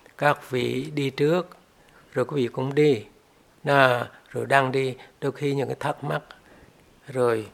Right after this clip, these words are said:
mới giải thích những thắc mắc cho quý vị. Sự thật quý vị đang, đang cái niềm tin để mà đi tới nơi an vui, tuyệt đối vậy. Vậy thầy lại giao đi đến đây, xin tạm ngừng với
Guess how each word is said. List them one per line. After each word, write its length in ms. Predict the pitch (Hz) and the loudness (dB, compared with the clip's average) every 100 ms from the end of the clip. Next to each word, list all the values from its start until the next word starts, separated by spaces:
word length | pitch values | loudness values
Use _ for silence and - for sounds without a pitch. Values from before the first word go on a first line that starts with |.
| - - | -16 -8
mới 140 | 139 | -2
giải 180 | 139 123 | 0 0
thích 200 | - 151 - | -2 -8 -8
những 100 | 123 | -8
thắc 200 | - - | -10 -8
mắc 120 | 151 135 | -8 -6
cho 80 | - | -10
quý 140 | 123 | -12
vị. 380 | 123 110 110 113 - _ - _ | -12 -12 -14 -14 -20 _ -20 _
Sự 240 | - 135 135 | -8 -6 -2
thật 220 | 135 117 - | -2 -4 -6
quý 140 | 127 | -8
vị 60 | 123 | -4
đang, 420 | 131 131 123 120 - - - _ - | 0 2 0 -4 -12 -20 -20 _ 0
đang 160 | 139 | 0
cái 120 | 135 131 | 2 0
niềm 240 | 127 107 | 0 -2
tin 340 | - 127 117 113 _ _ _ _ _ _ _ - | -2 -4 -4 -10 _ _ _ _ _ _ _ -10
để 260 | 123 110 120 | -4 -2 -2
mà 200 | 123 110 | -2 -2
đi 400 | 127 120 110 104 _ _ _ _ _ | -2 -2 -6 -10 _ _ _ _ _
tới 140 | 131 | -4
nơi 240 | 127 127 135 | 0 0 0
an 300 | 135 113 107 | -2 -4 -8
vui, 240 | 113 101 - - _ | -8 -10 -14 -20 _
tuyệt 240 | - 104 120 | -6 -4 -4
đối 200 | 123 117 | -8 -8
vậy. 260 | 110 107 107 - - - 127 | -12 -12 -16 -20 -20 -10 -2
Vậy 160 | 131 | -2
thầy 200 | 127 120 | 2 2
lại 200 | 113 131 - - - _ | 2 -2 -6 -20 -20 _
giao 200 | 131 131 | 2 2
đi 180 | 127 135 | 4 2
đến 360 | 143 139 139 131 - _ - | 2 -2 -4 -8 -18 _ -4
đây, 260 | 131 123 | 0 0
xin 280 | 110 131 117 | -2 -6 -4
tạm 500 | 113 107 110 117 113 - 139 | -2 -2 -4 -10 -14 -16 -4
ngừng 400 | 135 120 117 117 | 0 2 0 0
với 400 | 123 120 120 | 0 0 -6